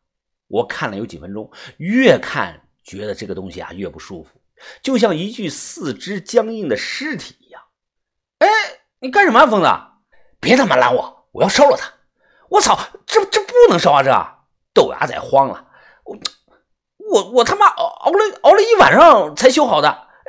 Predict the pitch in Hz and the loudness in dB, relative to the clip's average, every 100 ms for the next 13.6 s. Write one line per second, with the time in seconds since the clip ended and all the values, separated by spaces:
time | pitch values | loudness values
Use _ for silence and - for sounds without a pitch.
0 | 349 269 202 359 403 302 294 269 208 190 | -4 0 0 2 4 4 4 2 2 2
1 | 180 127 - _ _ 392 359 320 370 392 | 0 0 -6 _ _ -6 -4 0 0 -2
2 | - 403 392 392 381 - 440 466 427 208 | -2 -2 0 0 -2 2 4 6 4 2
3 | 123 104 - _ _ _ _ _ _ _ | 0 -2 -6 _ _ _ _ _ _ _
4 | _ 117 151 110 127 139 143 - 107 - | _ 0 0 0 -6 -8 -8 -8 -8 -10
5 | 101 104 120 117 _ _ _ _ _ 262 | -14 -16 -16 -20 _ _ _ _ _ -2
6 | 311 262 196 254 208 - - - 214 240 | 0 -4 -4 -4 -6 -6 -8 -8 -10 -6
7 | 185 185 180 - - _ _ _ - 131 | -4 -2 -4 -6 -14 _ _ _ -4 2
8 | 170 254 262 262 156 233 196 - 208 180 | 4 4 2 0 -2 -4 -10 -14 -10 -6
9 | 190 170 131 90 73 - _ _ _ 143 | -4 -2 -2 -4 -16 -20 _ _ _ -4
10 | 101 110 - - - - 127 127 147 - | -2 -4 -6 -12 -12 -10 -12 -10 -14 -12
11 | 165 - - _ _ _ - - - 139 | -14 -14 -20 _ _ _ -20 -18 -8 -6
12 | 98 87 113 104 87 - - 104 104 104 | -6 -12 -12 -10 -12 -12 -14 -12 -12 -14
13 | 110 101 - - - _ | -16 -16 -14 -16 -16 _